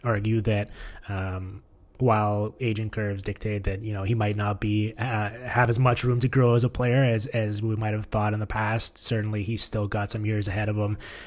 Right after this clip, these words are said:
And two years ago, you mentioned Matthews. He did play with him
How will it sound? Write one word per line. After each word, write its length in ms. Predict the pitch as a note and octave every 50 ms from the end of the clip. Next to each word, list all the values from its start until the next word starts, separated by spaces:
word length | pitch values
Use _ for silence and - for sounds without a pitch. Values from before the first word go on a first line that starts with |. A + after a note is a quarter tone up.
| - - -
And 260 | C#3 B2+ A#2+ B2 B2+
two 140 | - - G#3
years 220 | G3+ G3+ F#3 E3+
ago, 400 | F3 D3+ C#3 C3+ C3 B2+ B2+ B2+
you 120 | B2+ C3+
mentioned 260 | B2+ B2 B2+ - - B2
Matthews. 560 | A#2+ A#2+ A#2 - A#2+ A2+ A2+ A2 G#2+ G2+ -
He 120 | - C3+
did 320 | A2 - D3 D#3 D3+ C#3 -
play 260 | - B2+ A#2+ A#2+ B2
with 200 | B2 B2+ B2 -
him 420 | A#2+ A#2+ A#2 A2+ A2+ A2 A2 A2+